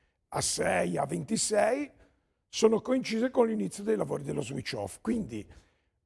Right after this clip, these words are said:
ovviamente, al di là delle, delle trasferte più lunghe, quindi che comunque avremmo fatto pernotare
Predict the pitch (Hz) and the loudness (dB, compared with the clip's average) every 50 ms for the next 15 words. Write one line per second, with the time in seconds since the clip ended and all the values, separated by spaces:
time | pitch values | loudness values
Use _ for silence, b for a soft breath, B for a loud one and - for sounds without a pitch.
0 | _ - - 214 196 226 277 269 240 233 262 254 - 277 240 - - _ - 190 | _ 4 4 4 4 2 0 2 2 2 2 2 2 2 2 2 0 _ -2 0
1 | 196 214 196 170 185 202 196 190 196 226 254 233 - - 196 185 185 175 170 165 | 0 0 -2 -4 -4 -2 2 4 4 4 4 2 2 0 0 0 0 0 2 2
2 | 156 151 147 143 - - _ _ _ - 208 190 165 151 131 - 160 - - - | 2 2 2 0 -4 -12 _ _ _ -6 -4 -4 -4 -4 -4 -6 -8 -6 -2 2
3 | 202 180 160 - - 170 - - 180 170 180 196 190 160 147 147 135 - 165 170 | 2 2 2 0 -4 -4 -2 -2 -2 0 0 0 -2 -2 -4 -6 -6 -4 -2 -2
4 | 170 165 156 175 - - 156 147 147 147 - - - 156 147 160 190 220 233 233 | 0 0 0 -2 -4 -4 -4 -4 -4 -4 -4 -4 -4 -2 0 2 2 4 4 2
5 | 190 - - 175 151 143 135 139 147 156 160 160 151 127 - - 160 156 - - | 0 0 0 0 0 0 2 2 2 2 2 0 -2 -2 0 0 0 2 2 0
6 | 151 - - 151 139 131 143 139 131 - - 160 160 156 151 151 143 139 135 127 | -2 0 0 0 0 0 0 -2 -4 -2 0 0 2 2 2 2 0 0 0 -2
7 | 120 - | -2 -4